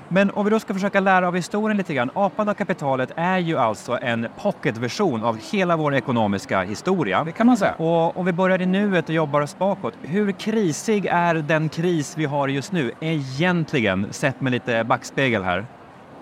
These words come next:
Speaker 2: Inte så krisigt. Ehm, du och jag har ju pratat bland annat om, ehm, situationen på tjugotalet.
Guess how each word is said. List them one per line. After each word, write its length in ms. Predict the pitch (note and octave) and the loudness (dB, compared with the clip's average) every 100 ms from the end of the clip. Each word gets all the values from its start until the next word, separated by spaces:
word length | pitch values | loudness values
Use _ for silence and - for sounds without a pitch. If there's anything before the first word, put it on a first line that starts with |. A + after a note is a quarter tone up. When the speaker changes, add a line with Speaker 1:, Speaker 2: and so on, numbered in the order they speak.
| - | 0
Speaker 2:
Inte 320 | F#3 B2+ C#3 | 2 2 -2
så 120 | C3+ | -6
krisigt. 680 | A#2 C#3+ B2 E3+ C#3 - - - | -2 0 0 0 0 -2 -12 -6
Ehm, 460 | C#3 C#3 C#3 C#3 C#3 - - - C3+ | 0 2 2 0 -4 -8 -12 -10 -2
du 100 | E3+ | 2
och 140 | F#3 | 4
jag 240 | F#3 E3 D#3+ | 6 6 6
har 140 | E3 | 4
ju 260 | D#3 D#3 D#3 - | 4 2 0 0
pratat 340 | F#3 D3+ D#3 B2+ | 4 4 4 4
bland 180 | D#3+ C#3 | 4 6
annat 180 | C3 D3 | 4 2
om, 280 | C3+ C3 | 2 2
ehm, 280 | B2+ B2+ B2 - - - | 2 0 -2 -6 -14 -16
situationen 760 | - D3 D#3 C#3 D3+ C3+ C3+ C3 | -6 0 0 2 2 2 2 2
på 100 | C3+ | 0
tjugotalet. 880 | E3 B2 B2+ D3 C#3+ E3 D#3+ - | 2 2 2 2 4 2 -2 -8